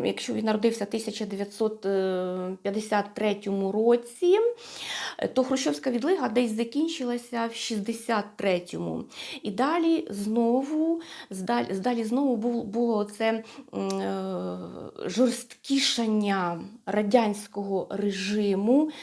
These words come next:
це були репресії, боротьба з вільнодумством.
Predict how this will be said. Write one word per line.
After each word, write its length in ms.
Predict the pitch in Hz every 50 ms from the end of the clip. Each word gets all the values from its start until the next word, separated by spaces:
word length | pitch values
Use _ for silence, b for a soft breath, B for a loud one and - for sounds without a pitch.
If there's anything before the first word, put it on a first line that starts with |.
| B B
це 140 | B - 214
були 460 | 190 185 202 202 202 196 190 185 - -
репресії, 1200 | 202 208 240 269 269 - 247 226 214 214 202 202 202 208 - - 214 202 202 208 208 208 208 214
боротьба 720 | 208 190 185 196 190 190 190 190 185 185 214 226 247 262 262
з 100 | 254 254
вільнодумством. 1160 | 247 269 269 269 269 269 262 214 202 226 220 208 202 202 - - - 208 208 208 208 214